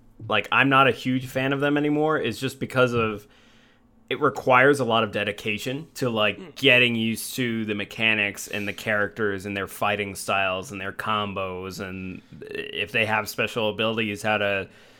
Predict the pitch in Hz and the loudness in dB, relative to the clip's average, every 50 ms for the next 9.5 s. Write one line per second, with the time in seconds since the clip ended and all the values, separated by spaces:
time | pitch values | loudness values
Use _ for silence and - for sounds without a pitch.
0 | _ _ _ - 117 117 107 - - 127 104 101 107 113 117 113 - - 113 113 | _ _ _ -4 -2 -2 0 0 -2 -2 -2 -2 -2 0 0 0 -2 -2 -2 0
1 | 107 104 104 104 101 101 - 110 104 104 104 101 101 98 98 101 104 101 107 98 | 2 2 2 2 0 -2 -2 -2 -2 -2 -2 -2 -2 -2 -2 -2 -4 -6 -8 -10
2 | 95 95 92 - - - - - _ _ _ - - - - 120 - 160 156 202 | -10 -12 -14 -16 -20 -20 -20 -20 _ _ _ -20 -8 -4 -4 -2 0 0 0 0
3 | 208 - 147 143 135 131 131 113 120 107 107 110 107 107 107 107 107 104 101 101 | 4 8 10 10 10 10 8 4 2 0 2 4 6 6 6 6 4 2 0 0
4 | 98 95 92 - - _ _ _ _ _ _ _ _ _ _ _ _ _ _ - | -4 -6 -10 -14 -20 _ _ _ _ _ _ _ _ _ _ _ _ _ _ -8
5 | - 76 92 92 92 95 92 90 90 87 87 82 69 50 50 - - - _ _ | -4 -2 -2 0 0 0 0 0 -2 -2 -4 -4 -6 -8 -12 -14 -18 -20 _ _
6 | _ _ _ _ _ _ _ _ _ - - 107 - - 131 123 107 - - - | _ _ _ _ _ _ _ _ _ -20 -16 -12 -6 -2 -2 -2 -2 -4 -8 -16
7 | - - 123 - - 131 120 113 110 107 107 101 95 95 - - - 117 110 - | -16 -16 -14 -8 -6 -4 -2 -2 -2 -2 -4 -4 -8 -12 -12 -10 -8 -8 -8 -8
8 | - - - 110 101 98 101 98 98 98 95 92 - 90 92 95 92 92 92 92 | -10 -12 -8 -4 0 0 0 0 0 -2 -4 -4 -4 -8 -10 -10 -8 -6 -6 -4
9 | 92 92 95 92 92 92 90 90 - | -4 -4 -6 -6 -6 -4 -4 -6 -6